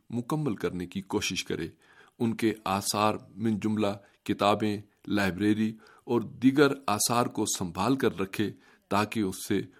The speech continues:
ان کو خوشی ہو۔ فرزند رسول حضرت امام زین العابدین اپنے رسالہ حقوق میں والدہ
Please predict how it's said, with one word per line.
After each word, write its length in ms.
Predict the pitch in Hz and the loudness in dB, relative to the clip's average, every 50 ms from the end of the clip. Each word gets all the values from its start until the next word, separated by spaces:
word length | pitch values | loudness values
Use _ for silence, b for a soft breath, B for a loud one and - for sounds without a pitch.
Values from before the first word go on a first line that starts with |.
| b b b | b b b
ان 160 | 104 104 95 | -6 -6 -4
کو 220 | - - 87 - | -4 -4 -6 -6
خوشی 440 | - - - - 110 - - 95 73 | -8 -12 -10 -8 -6 -6 -6 -6 -8
ہو۔ 60 | 71 - _ _ _ _ _ _ _ B B B B B B B B B B - | -14 -16 _ _ _ _ _ _ _ B B B B B B B B B B -2
فرزند 300 | 135 127 151 156 160 180 | 2 2 2 2 4 2
رسول 400 | 165 156 139 - 143 147 143 139 | 2 0 0 -2 0 0 -2 -2
حضرت 320 | 123 117 107 113 110 - | -2 -2 -2 -2 -2 -2
امام 300 | - 101 110 107 110 110 | -2 -2 0 0 0 0
زین 240 | 101 - 101 95 98 | 0 -2 -2 -2 0
العابدین 640 | 101 98 90 85 92 98 98 92 101 113 117 113 123 127 b b b b b b b | -2 -2 -2 -4 -2 -2 -2 -2 -2 -2 -2 -4 -6 -10 b b b b b b b
اپنے 460 | 117 113 - 120 127 123 120 120 - - - 104 | -8 -6 -4 -4 -2 -2 -2 -4 -6 -6 -6 -6
رسالہ 320 | 101 - 110 104 110 120 120 117 101 90 | -6 -4 -2 0 0 2 2 0 0 -4
حقوق 380 | 92 - - 123 135 135 135 123 | -8 -4 0 2 2 2 2 -2
میں 200 | 113 110 110 107 - - _ _ _ _ _ _ - | -4 -2 -4 -4 -6 -10 _ _ _ _ _ _ -8
والدہ 480 | - 101 107 110 113 120 120 120 156 | -4 0 2 4 4 2 2 0 -2